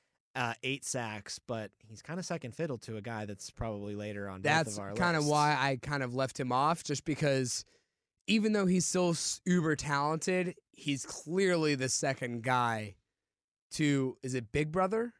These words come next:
Speaker 2: Yeah, it's Big
Speaker 1: Yeah, the
Speaker 2: Brother.
Speaker 1: Big
Speaker 2: It's
Speaker 1: Brother's
Speaker 2: Big
Speaker 1: in,
Speaker 2: Brother
Speaker 1: in
Speaker 2: in
Speaker 1: L A.
Speaker 2: L A.
Speaker 1: And actually, he's my next player. Just spoiler
Speaker 2: Oh,
Speaker 1: alert.
Speaker 2: okay.
Speaker 1: But Khalil Mack, I still think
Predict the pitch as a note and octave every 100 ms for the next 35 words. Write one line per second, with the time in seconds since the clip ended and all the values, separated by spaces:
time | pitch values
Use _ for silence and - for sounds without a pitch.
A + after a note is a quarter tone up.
0 | _ _ - A2 D#2+ E2 - D#3+ C3+ B2
1 | A2+ G#2 B2 A2 C#3 G2+ G2 E3+ C3+ B2+
2 | A2+ G#2 F#2+ F2+ F2+ - _ A#2 A#2 B2
3 | - A#2 G#2+ G#2 G#2 - G2 F#2+ F2+ -
4 | G#2 E2+ D#2 - _ F#2+ - - F#2 F2
5 | F2+ C3 A#2 B2 G2+ A2 - A#2+ G#2 -
6 | _ _ _ _ _ _ _ - C3 C3+
7 | C3 B2+ A#2+ A#2 - - A2+ - C3+ B2+
8 | - B2 A2 F#2+ -